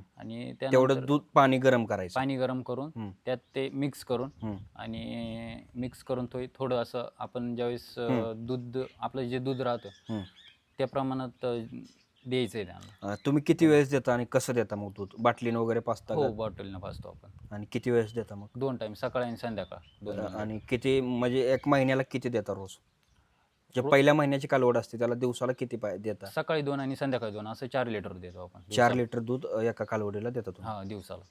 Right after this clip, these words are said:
Speaker 2: बरं. आतापर्यंत तुम्ही तुमच्या गोट्यावरनं किती कालवडी विकल्यात मग?
Speaker 1: आतापर्यंत कालवडी
Speaker 2: हम्म.
Speaker 1: तरी पंधरा वीस कालवडी विकल्या असतात आपण.
Speaker 2: बरं. मग दूध काढून हा व्यवसाय परवडतो की कालवडी तयार करून विकणे परवडतो? कारण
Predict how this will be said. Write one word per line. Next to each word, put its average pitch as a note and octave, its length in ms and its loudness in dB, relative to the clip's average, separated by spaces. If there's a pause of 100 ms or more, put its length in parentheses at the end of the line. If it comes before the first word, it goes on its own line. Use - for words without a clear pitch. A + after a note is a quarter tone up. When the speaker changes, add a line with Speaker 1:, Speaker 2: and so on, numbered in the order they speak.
(160)
Speaker 2:
बरं. - 440 -10
आतापर्यंत D3 460 2
तुम्ही D3+ 220 2
तुमच्या C#3+ 360 2
गोट्यावरनं C3+ 500 4
किती D3+ 180 -2
कालवडी A2 340 4
विकल्यात F#2+ 320 -8
मग? F#2+ 100 -12 (320)
Speaker 1:
आतापर्यंत C#3+ 720 -6
कालवडी C#3+ 680 -2 (280)
Speaker 2:
हम्म. G#2 180 -12
Speaker 1:
तरी C#3+ 220 0
पंधरा D3+ 280 0
वीस C#3+ 140 -2
कालवडी C#3 420 0
विकल्या B2+ 280 -6
असतात G#2 260 -18
आपण. - 440 -20
Speaker 2:
बरं. - 400 -10
मग G#2 120 -2
दूध C3+ 200 4
काढून C#3 560 6
हा B2+ 180 4
व्यवसाय C3 280 4
परवडतो B2+ 480 4
की C3 100 2
कालवडी A#2+ 640 2
तयार A2+ 180 6
करून A#2 260 -2
विकणे A2 360 -2
परवडतो? F#2+ 480 -4
कारण A2+ 260 2